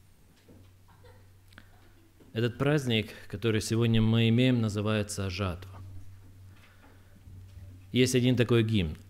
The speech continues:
«Жатва — это день...» Какой? Не слышу. Благодарения.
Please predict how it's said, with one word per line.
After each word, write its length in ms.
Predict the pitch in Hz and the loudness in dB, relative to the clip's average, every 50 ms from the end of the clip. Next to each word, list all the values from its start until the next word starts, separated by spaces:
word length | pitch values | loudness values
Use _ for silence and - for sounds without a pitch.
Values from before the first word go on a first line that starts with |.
| - - - | -20 -10 -8
«Жатва — 760 | 110 98 113 127 131 147 156 156 151 156 160 160 151 - - | -4 0 4 6 6 6 6 4 4 2 4 2 2 -2 2
это 380 | - 127 127 127 127 117 110 104 | 6 6 6 6 4 0 0 0
день...» 500 | 98 98 113 123 135 151 170 185 180 - - - - - - - - - - - - - - - - - - | 0 4 8 10 10 10 10 6 2 0 -4 -18 -20 -20 -20 -20 -20 -20 -20 -20 -20 -20 -20 -20 -20 -20 -8
Какой? 440 | - 101 - - 117 131 143 135 - - - - - - - - - - - - - - - - - - _ - - - - - - - - _ - - - - - _ _ _ - | -8 -6 0 4 6 6 6 4 2 -8 -18 -20 -20 -20 -20 -20 -20 -20 -20 -20 -20 -20 -20 -20 -20 -20 _ -20 -20 -20 -20 -20 -20 -20 -20 _ -20 -20 -20 -20 -20 _ _ _ -2
Не 100 | 113 113 | -2 0
слышу. 440 | 104 - 120 120 110 101 - - - - - - - - - - - - - - - - - - - - - - - - - - - - - | 0 2 2 2 2 2 -2 -6 -8 -8 -6 -6 -6 -8 -8 -18 -20 -20 -20 -20 -20 -20 -20 -20 -20 -20 -20 -20 -18 -20 -18 -18 -20 -14 -10
Благодарения. 960 | - 98 98 104 120 117 113 117 107 117 113 110 113 117 110 95 82 78 85 | -6 -2 0 0 2 2 2 2 2 2 4 4 4 4 4 2 0 -4 -6